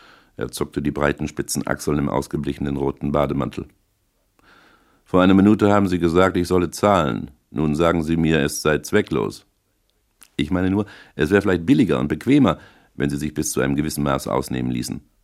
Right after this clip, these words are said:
Das ist alles.“ „Ich fürchte, dazu bin ich zu ungeduldig, Mister Marlowe. Wie viel berechnen Sie?“ „Ich bekomme fünfundzwanzig pro Tag, plus Spesen, wenn ich Glück habe.“ „Ich verstehe.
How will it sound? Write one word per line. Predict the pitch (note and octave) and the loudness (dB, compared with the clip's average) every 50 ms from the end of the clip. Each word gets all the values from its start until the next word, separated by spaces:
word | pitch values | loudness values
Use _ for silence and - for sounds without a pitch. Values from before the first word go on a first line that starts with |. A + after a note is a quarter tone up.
| _ - | _ -4
Das | - D2+ E2 | -4 -4 -4
ist | F2 - | -4 -6
alles.“ | A2+ B2 G#2+ D2 - _ _ _ _ _ _ _ _ _ _ _ _ _ _ _ _ _ _ _ _ - | -6 -6 -6 -8 -10 _ _ _ _ _ _ _ _ _ _ _ _ _ _ _ _ _ _ _ _ -4
„Ich | - D2+ F2+ E2 | 0 2 2 4
fürchte, | - G2 G2 F#2 - F2 D#2+ | 6 6 6 6 4 2 2
dazu | F2+ F2 E2+ - - D2 | 2 2 0 0 -2 -2
bin | D2 D#2 D2+ | -2 0 -2
ich | C#2+ - | -2 -4
zu | - - B1+ | -2 -2 -2
ungeduldig, | C#2+ D#2 D2 C#2 B1 B1 A#1+ G#1+ G1+ G1+ - - | 0 0 0 0 -2 -2 -4 -4 -4 -6 -8 -8
Mister | - G#1+ - - G1+ | -10 -12 -10 -8 -8
Marlowe. | G1+ G1+ G1+ G1+ G1+ G1+ - - - _ _ _ _ - | -8 -6 -6 -6 -6 -8 -10 -10 -14 _ _ _ _ -6
Wie | - D2 D2+ | -4 -4 -4
viel | C#2+ - D#2 D#2 D#2 | -2 0 0 0 2
berechnen | D2+ D#2 D2+ E2+ F2+ - G2 E2+ D2+ | 2 2 4 4 2 2 2 0 0
Sie?“ | C2+ C2+ B1 G1+ - - _ _ _ _ _ _ _ _ _ - | -2 -2 -4 -6 -6 -10 _ _ _ _ _ _ _ _ _ -4
„Ich | - G2 G2+ | -2 -2 0
bekomme | A2 A2+ G#2 B2 A#2+ A2+ G#2 | 0 2 2 4 4 4 4
fünfundzwanzig | B2+ B2 B2 A#2 G#2+ B2+ A#2+ G#2 - D#2+ - | 2 2 0 0 0 0 -2 0 -2 -6 -4
pro | - D2 | -4 -6
Tag, | D2 - D2 B1 - - - | -2 0 -2 -2 -2 -4 -2
plus | - F2+ E2 - | 0 0 0 0
Spesen, | - - F2 D2+ C2 - C2+ - _ _ - | 0 0 0 0 0 -4 -12 -14 _ _ -6
wenn | - - - | -4 -4 -4
ich | - | -2
Glück | - D#2 - - | -2 -4 -4 -2
habe.“ | C2+ A#1 A1 G#1+ - _ _ _ _ _ _ _ _ - | -6 -6 -6 -6 -8 _ _ _ _ _ _ _ _ -10
„Ich | - - - | -10 -8 -8
verstehe. | - - - - - - - - - - | -8 -10 -10 -10 -8 -8 -8 -6 -8 -10